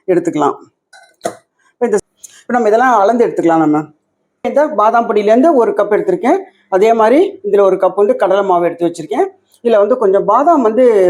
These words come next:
இந்த மாதிரி ஸ்லைஸ்டு பாதாம், இது வந்து சும்மா அழகு பண்றதுக்கு, மேல வந்து கார்னிஷ் பண்றதுக்கு இது நல்லா இருக்கும். நம்ம வந்து பர்ஃபி கொஞ்சம் உருக்கி எடுத்து வச்சிருக்கேன். நம்ம வந்து போட்டுட்டு, தேவைப்பட்டா எக்ஸ்ட்ரா போட்டுக்கலாம். எனக்கு தெரிஞ்சு இந்த, இதுல ஒரு கப்பு தான் இதை எடுத்து வச்சிருக்கேன். இந்த நெய் போரும்னு நினைக்கிறேன்.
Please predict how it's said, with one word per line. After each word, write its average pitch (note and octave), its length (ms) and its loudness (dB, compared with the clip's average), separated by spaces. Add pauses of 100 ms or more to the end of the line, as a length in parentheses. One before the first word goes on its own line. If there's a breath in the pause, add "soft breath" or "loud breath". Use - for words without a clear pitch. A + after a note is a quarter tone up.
(240 soft breath)
இந்த G3 160 -2
மாதிரி G#3+ 160 0
ஸ்லைஸ்டு A#3+ 420 0
பாதாம், E3+ 340 0
இது F3 120 2
வந்து F#3+ 200 2
சும்மா G#3 220 -2
அழகு G3+ 240 2
பண்றதுக்கு, F3+ 380 -2
மேல G3 220 2
வந்து G3 200 0
கார்னிஷ் A#3+ 340 0
பண்றதுக்கு F3+ 360 -2
இது D#3+ 120 0
நல்லா D#3 200 0
இருக்கும். A3+ 300 -2 (300 soft breath)
நம்ம A3+ 140 -2
வந்து A3 180 0
பர்ஃபி G#3+ 240 0
கொஞ்சம் G3 220 2
உருக்கி F#3+ 260 0
எடுத்து E3+ 180 -2
வச்சிருக்கேன். G3+ 380 -4 (240 soft breath)
நம்ம A#3 180 0
வந்து C4 200 0
போட்டுட்டு, C#4 420 0 (440)
தேவைப்பட்டா C#4 480 2
எக்ஸ்ட்ரா C#4 260 -2
போட்டுக்கலாம். B3 380 0
எனக்கு G#3+ 180 -2
தெரிஞ்சு A#3 320 2 (300 loud breath)
இந்த, A3 140 -4
இதுல G#3 240 2
ஒரு G3+ 160 2
கப்பு G#3+ 220 -4
தான் B3 140 0
இதை G3+ 100 2
எடுத்து G3+ 180 0
வச்சிருக்கேன். G#3 420 -2
இந்த F#3 140 2
நெய் G3 240 0
போரும்னு F#3 340 2
நினைக்கிறேன். F3+ 340 0